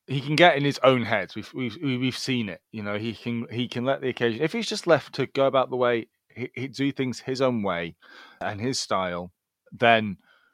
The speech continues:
then we've seen the, the success of that. But I think what can, can derail him a little bit,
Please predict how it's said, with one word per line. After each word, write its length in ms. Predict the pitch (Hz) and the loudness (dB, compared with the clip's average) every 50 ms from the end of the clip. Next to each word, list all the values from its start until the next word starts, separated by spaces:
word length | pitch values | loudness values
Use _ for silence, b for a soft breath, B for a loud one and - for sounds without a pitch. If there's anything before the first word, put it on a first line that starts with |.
| _ - | _ -4
then 140 | 123 110 110 | -4 -2 -2
we've 140 | 110 101 | -4 -6
seen 300 | - - - 127 120 113 | -6 -6 -4 -4 -4 -2
the, 140 | 110 107 104 - | -4 -6 -6 -6
the 80 | 107 101 | -10 -12
success 440 | - - 123 - - 113 95 - - | -12 -12 -12 -8 -6 -6 -6 -6 -6
of 60 | 101 | -6
that. 160 | 95 90 95 - | -6 -6 -6 -4
But 80 | 98 | -6
I 100 | 101 104 | -6 -6
think 340 | - - 170 180 170 151 127 | -4 0 0 0 0 0 -4
what 240 | 123 135 131 120 - _ - - | 0 2 2 2 2 _ -10 -6
can, 180 | 120 113 113 - _ - - | -4 -4 -4 -6 _ -14 -8
can 180 | - 117 113 | -6 -4 -2
derail 420 | 107 131 123 117 127 139 151 156 147 | 0 0 0 2 4 4 6 6 4
him 120 | 139 117 | 4 2
a 40 | 110 | 0
little 260 | 107 104 - 104 95 | -2 -2 -4 -8 -10
bit, 240 | - 98 90 92 | -6 -4 -6 -6